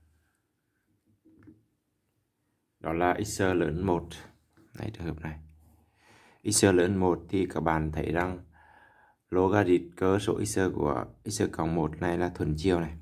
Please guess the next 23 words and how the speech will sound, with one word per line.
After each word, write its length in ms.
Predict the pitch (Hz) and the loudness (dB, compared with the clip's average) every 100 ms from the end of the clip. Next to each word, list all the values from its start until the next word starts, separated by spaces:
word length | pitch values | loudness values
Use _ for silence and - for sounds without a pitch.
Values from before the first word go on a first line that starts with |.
| - - - - _ | -20 -20 -20 -20 _
Do 80 | 82 | -2
đó 80 | 78 | 2
ở 100 | 76 | 4
đây 200 | 85 85 | 2 2
ta 100 | 95 | -2
sẽ 140 | 87 | -2
viết 220 | 78 - - | -2 -4 -6
thành 240 | 90 85 87 | -6 -4 -4
là 200 | 85 82 _ _ _ _ _ _ _ _ _ | -8 -12 _ _ _ _ _ _ _ _ _
đây 180 | 80 82 | -4 -2
chính 140 | 78 78 | 0 2
là 80 | |
logarit 800 | 85 82 90 95 95 92 90 107 - - - | 4 4 4 2 0 0 0 0 -2 -16 -20
cơ 200 | - 90 | -6 -4
số 280 | 98 - - 85 | -2 -4 -4 -6
x 240 | - - 87 87 85 78 | -6 -2 0 0 -2 -8
của 240 | - 64 - - | -6 -6 -8 -10
x 160 | - 90 80 | -6 -4 -4
cộng 280 | 78 76 73 | -6 -6 -4
một 260 | 76 76 - - _ - _ _ _ _ | -2 -4 -8 -20 _ -20 _ _ _ _
lớn 340 | 76 78 - | 0 0 0
hơn 280 | 92 92 90 | -2 -2 0
logarit 640 | 87 90 92 92 90 90 | 2 2 2 0 0 -2